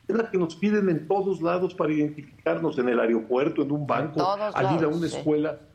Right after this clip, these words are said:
Speaker 1: a registrar unos niños. Eh, eh, es decir, eh, no es un gasto electoral. Y en eso se van tres de cada diez pesos. Y luego hay que tomar en cuenta,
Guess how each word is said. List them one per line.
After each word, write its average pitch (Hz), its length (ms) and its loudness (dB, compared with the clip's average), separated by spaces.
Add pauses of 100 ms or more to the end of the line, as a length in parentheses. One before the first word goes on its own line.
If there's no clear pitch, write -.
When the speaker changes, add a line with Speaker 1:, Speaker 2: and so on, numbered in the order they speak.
Speaker 1:
a 143 340 0
registrar 139 600 -2
unos 139 260 -4
niños. 156 460 0 (320)
Eh, - 100 0 (240)
eh, - 340 -6 (280)
es 220 140 0
decir, 226 580 0 (240)
eh, - 240 0
no 185 220 4
es - 160 -6
un 233 160 -2
gasto 226 380 -2
electoral. 120 680 -2 (480)
Y 143 80 2
en 151 100 2
eso 208 320 -2
se 160 80 2
van 170 320 0
tres 185 340 0
de 143 120 -4
cada 139 300 2
diez 147 460 -2 (320)
pesos. - 460 -6 (460)
Y 233 80 2
luego 214 520 0 (220)
hay 151 140 0
que 190 120 -2
tomar 165 320 0
en 175 120 -2
cuenta, - 720 -4